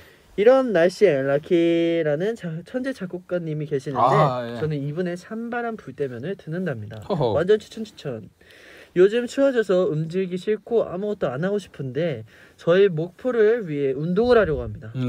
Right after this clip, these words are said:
Speaker 1: 바로바로 복근을 만드는 것인데요.
Speaker 2: 오.
Speaker 1: 오빠 혹시 복근 만드는 꿀팁 알고 계신가요? 있다면 알려주세요.라고 보내주셨습니다.
Speaker 2: 꾸준해야 된다고 생각합니다.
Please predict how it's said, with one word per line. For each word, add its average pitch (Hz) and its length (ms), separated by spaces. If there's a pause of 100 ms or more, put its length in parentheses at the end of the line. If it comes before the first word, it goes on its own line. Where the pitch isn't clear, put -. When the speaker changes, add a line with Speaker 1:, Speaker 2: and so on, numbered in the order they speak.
Speaker 1:
바로바로 175 380
복근을 262 480
만드는 226 420
것인데요. 151 440
Speaker 2:
오. 170 800
Speaker 1:
오빠 214 220
혹시 269 220
복근 247 480
만드는 196 540
꿀팁 214 340
알고 185 280
계신가요? 170 580
있다면 220 440
알려주세요.라고 180 1200
보내주셨습니다. 151 760
Speaker 2:
꾸준해야 220 440
된다고 127 220
생각합니다. 107 400